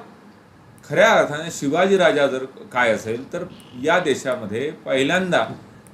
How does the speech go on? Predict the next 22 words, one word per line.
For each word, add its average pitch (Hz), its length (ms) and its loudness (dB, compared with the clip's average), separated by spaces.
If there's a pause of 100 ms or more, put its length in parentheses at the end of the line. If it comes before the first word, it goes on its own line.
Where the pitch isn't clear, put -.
या 175 460 4
सर्वसामान्य 170 840 0
माणसाला 117 680 -8
न्याय 147 380 -2
देण्याच्या 135 540 -4
संबंधीचं 123 640 -10
अत्यंत 151 480 -4
महत्त्वाचं 147 560 -4
काम 143 280 -6 (340)
शिवाजी 127 300 0
राजांनी 113 380 -2
केलेलं 98 360 -8
आहे. 85 120 -16 (680)
म्हणून 190 240 2 (720)
कुळवाडी 202 480 4
भूषण 156 500 0
हे 175 280 -2
जे 190 120 2
त्यांना 185 300 -4
बिरुद 160 420 2
दिलेलं 127 340 -2
आहे, 107 320 -6